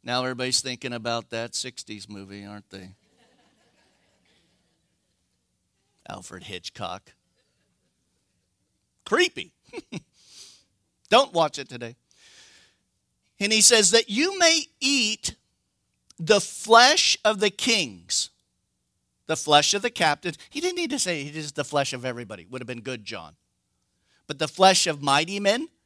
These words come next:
the flesh of the horses, and those who sit upon them, and the flesh of" how many people? "Of all.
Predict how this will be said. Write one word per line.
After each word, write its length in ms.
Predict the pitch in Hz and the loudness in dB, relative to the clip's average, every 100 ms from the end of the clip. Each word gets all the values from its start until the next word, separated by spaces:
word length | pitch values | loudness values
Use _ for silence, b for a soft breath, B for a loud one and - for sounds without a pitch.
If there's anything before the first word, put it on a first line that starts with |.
| _ _ _ - | _ _ _ -8
the 100 | 139 | -8
flesh 400 | - 165 160 165 | 0 2 2 -2
of 100 | 131 | -4
the 120 | 123 | -6
horses, 720 | 143 151 165 - 226 - - _ _ b b b b | -2 -2 0 0 0 -4 -6 _ _ b b b b
and 140 | 135 | -4
those 260 | 143 151 - | 0 2 0
who 80 | 143 | 2
sit 320 | - 170 175 | 2 2 0
upon 380 | 202 196 196 202 | -2 0 0 0
them, 260 | 220 294 - _ - | -10 -10 -16 _ -8
and 160 | 147 | -6
the 60 | 135 | -6
flesh 480 | - 160 156 156 147 | -4 0 2 2 -2
of" 160 | 127 | -4
how 160 | 156 160 | -4 -4
many 200 | 165 160 | -6 -8
people? 420 | 156 135 98 90 _ _ _ _ _ _ _ _ _ _ _ | -8 -8 -10 -16 _ _ _ _ _ _ _ _ _ _ _
"Of 120 | 101 | -16
all. 240 | 101 90 | -14 -14